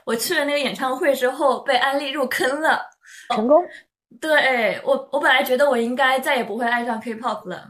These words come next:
Speaker 1: 我之前还天天跟我朋友吐槽 K-pop，呃，结果没想到我又回归了这个坑里面。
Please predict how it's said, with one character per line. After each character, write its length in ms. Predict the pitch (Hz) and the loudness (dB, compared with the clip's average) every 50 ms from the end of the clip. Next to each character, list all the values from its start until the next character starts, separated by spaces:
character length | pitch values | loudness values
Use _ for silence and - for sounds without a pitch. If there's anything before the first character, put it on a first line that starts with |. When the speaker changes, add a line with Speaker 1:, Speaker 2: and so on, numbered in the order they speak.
| - - - | -20 -12 -8
Speaker 1:
我 120 | 220 240 | -6 -6
之 120 | 240 285 | -4 -2
前 120 | 294 262 277 | 0 2 2
还 120 | 254 247 | 2 0
天 100 | 247 285 | 0 -2
天 140 | 262 262 254 | -4 -4 -4
跟 100 | 254 262 | -2 -2
我 100 | 170 185 | -2 -2
朋 160 | 185 226 214 | -2 -2 -4
友 60 | 220 | -4
吐 220 | 233 - - 190 180 | -4 -6 -8 -14 -10
槽 180 | - 202 190 | -4 -4 -4
K-pop， 440 | 202 226 208 208 233 220 - - - - | -4 -4 -8 -6 -4 -6 -6 -6 -6 -4
呃， 220 | 214 220 220 220 | 0 2 2 2
结 120 | 220 240 269 | 2 2 2
果 120 | 294 285 | 2 4
没 100 | 240 247 | 2 2
想 240 | 277 277 240 220 208 | 0 0 -2 -2 0
到 220 | 240 233 220 214 | 0 2 2 2
我 80 | 214 214 | 0 0
又 120 | 233 247 | 2 2
回 220 | 254 247 247 220 220 | 2 2 0 -2 0
归 100 | 233 262 254 | 2 2 2
了 40 | |
这 120 | 233 226 226 | 2 0 -2
个 80 | 214 | -4
坑 260 | 214 - 240 202 214 214 | -4 -6 -8 -8 -8 -8
里 140 | 185 175 | -10 -10
面。 200 | 180 175 - - | -12 -14 -16 -16